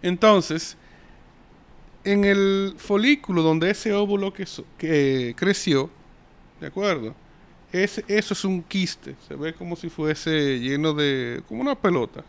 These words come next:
¿de acuerdo? El óvulo sale, pero queda el quiste en el ovario. Entonces, si hay embarazo, ese quiste se convierte en cuerpo lúteo, que es lo que produce la progesterona para que no venga la menstruación.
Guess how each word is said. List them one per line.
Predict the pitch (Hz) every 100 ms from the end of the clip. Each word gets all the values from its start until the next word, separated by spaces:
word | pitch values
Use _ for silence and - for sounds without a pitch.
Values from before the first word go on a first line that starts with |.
| -
¿de | 170
acuerdo? | 202 156 -
El | 120 120
óvulo | 120 139 165
sale, | - 214 196 202
pero | 185 170
queda | 143 143
el | 147
quiste | - 170 - 175
en | 156
el | 120
ovario. | 147 160 85 71 - - - - - - -
Entonces, | 156 160 160 127 113 117 - - -
si | - - 175 180
hay | 220 262
embarazo, | 262 247 247 208 170 - 208 - - - - - - -
ese | 214 233 254
quiste | - 208 170 - - 202 - - -
se | - 156
convierte | 160 156 156
en | 165
cuerpo | 170 165 160 147
lúteo, | 165 160 131 123
que | 147
es |
lo | 156
que | 170
produce | 156 147 156 165
la | 170
progesterona | 165 165 170 202 190 180 180
para | 160 143
que | - 123
no | 135 143
venga | 151 160 170 165
la | 151
menstruación. | 139 - 131 - 120